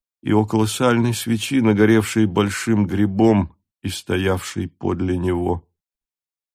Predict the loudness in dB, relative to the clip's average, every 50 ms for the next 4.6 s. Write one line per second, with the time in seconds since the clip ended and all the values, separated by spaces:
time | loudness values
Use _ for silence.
0 | _ _ _ -4 -2 -2 -2 -2 -2 0 2 4 4 4 2 0 -4 -8 -6 -4
1 | -2 -2 0 2 2 2 2 2 0 -6 _ _ _ _ _ _ _ _ _ _
2 | _ _ _ _ _ _ -8 -2 0 0 2 2 2 2 2 2 2 2 2 2
3 | 2 2 2 2 2 2 2 2 4 4 4 2 2 0 -2 -4 -4 -6 -8 -8
4 | -4 -4 -2 0 0 0 -2 -4 -6 -8 -10 -14